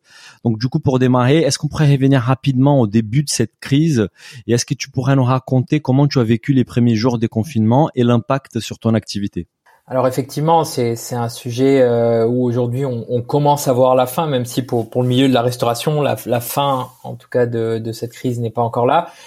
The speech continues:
Speaker 2: Nous, on a eu la chance, on a des bureaux en France, Espagne, Italie, donc on a eu de la chance de voir la crise d'abord en Italie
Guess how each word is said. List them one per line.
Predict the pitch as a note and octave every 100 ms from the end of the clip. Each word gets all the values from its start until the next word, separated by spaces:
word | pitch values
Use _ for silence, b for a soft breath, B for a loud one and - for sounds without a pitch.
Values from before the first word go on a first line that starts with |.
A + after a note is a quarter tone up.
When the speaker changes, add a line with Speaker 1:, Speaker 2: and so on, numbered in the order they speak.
| B B
Speaker 2:
Nous, | D3
on | F3 E3+
a |
eu | D3
la | C#3
chance, | C3+ F3+ F3 D3+
on |
a | C3
des | B2
bureaux | B2 B2+ C#3+
en | C3+
France, | B2+ - D3 -
Espagne, | C3+ D3 C#3+
Italie, | C3+ C#3 D#3+
donc | F#3 C#3+ -
on | C3+
a |
eu | C3
de | C3
la |
chance | B2+ E3+ -
de | C#3+
voir | B2 C#3
la | C3 B2+
crise | - E3+ F3+ E3 E3 _ _
d'abord | B2 C#3 C#3+ E3+ E3
en | D3+
Italie | C#3+ C#3+ C#3 D#3+